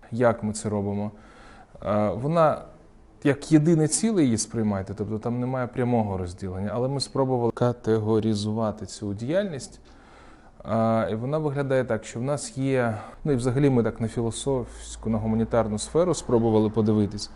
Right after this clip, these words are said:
що в нас є вектор мислення, є вектор, а, спілкування і ве-, є вектор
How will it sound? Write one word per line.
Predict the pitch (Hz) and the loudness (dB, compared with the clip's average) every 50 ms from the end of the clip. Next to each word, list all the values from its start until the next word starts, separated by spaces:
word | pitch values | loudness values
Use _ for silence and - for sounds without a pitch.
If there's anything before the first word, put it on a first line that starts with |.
| - - - | -18 -14 -12
що | 120 - - - 151 | -12 -10 -6 -4 -2
в | 160 | -2
нас | 170 170 160 - - 147 | 0 -2 -2 -4 -4 0
є | 151 147 139 131 117 104 110 - - - - - 80 - - - - - - | 4 6 6 6 4 2 -4 -8 -10 -16 -20 -20 -18 -16 -16 -16 -16 -10 -6
вектор | 110 107 135 135 - - - 110 101 90 - - - - - - | 2 4 4 4 4 0 -4 -6 -6 -6 -6 -12 -18 -20 -12 -2
мислення, | 120 113 110 101 95 - - 135 135 147 170 180 | 0 2 2 2 0 -2 -6 -6 -6 -6 -6 -6
є | 165 147 151 147 | -4 0 0 0
вектор, | 131 127 127 117 - - - 110 101 98 - - - - - - - - | 2 2 0 0 0 -2 -4 -4 -4 -4 -6 -12 -18 -20 -20 -20 -12 -10
а, | 107 104 101 98 98 98 95 95 92 - - - _ - - - - - _ _ - | -8 -6 -4 -4 -4 -4 -4 -6 -8 -10 -16 -20 _ -20 -20 -20 -20 -20 _ _ -18
спілкування | - - - - 127 120 113 - 135 135 147 175 202 202 180 156 | -18 -16 -6 -4 -4 -4 -2 -4 -6 -4 -2 -2 -2 -2 -2 -4
і | 127 - 127 123 | -6 -4 -4 -4
ве-, | 123 135 156 156 143 - | -2 -2 -2 -2 -2 -4
є | 123 120 127 139 | -4 -2 0 0
вектор | 135 135 135 131 - - 139 120 110 107 | 2 2 0 -2 -2 -4 -4 -2 -4 -4